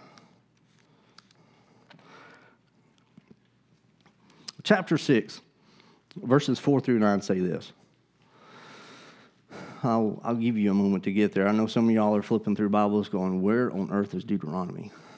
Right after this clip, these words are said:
If you get to Joshua, you've went too far. Starting in verse four, Moses is writing what the Lord has said to him, and he, this is what the Lord says.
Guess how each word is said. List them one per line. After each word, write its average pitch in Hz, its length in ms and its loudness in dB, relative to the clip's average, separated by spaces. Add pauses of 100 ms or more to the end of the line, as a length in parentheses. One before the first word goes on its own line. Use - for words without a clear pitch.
(3750)
If 101 180 -6
you 107 120 2
get 113 160 2
to 113 80 -6
Joshua, 117 500 0
you've 95 200 -4
went 92 180 -2
too 107 140 -2
far. - 260 -8 (2750)
Starting 202 420 6
in 175 120 8
verse 151 240 8
four, 113 420 4 (480)
Moses 165 540 8
is 123 540 2 (240)
writing 156 560 6
what 143 120 4
the 147 60 0
Lord 135 240 6
has 117 140 4
said 120 240 4
to 113 60 2
him, 110 260 4
and 104 100 2
he, 135 160 -2
this 135 280 2
is 139 140 0
what 131 160 2
the 127 80 -2
Lord 110 240 2
says. 76 360 -4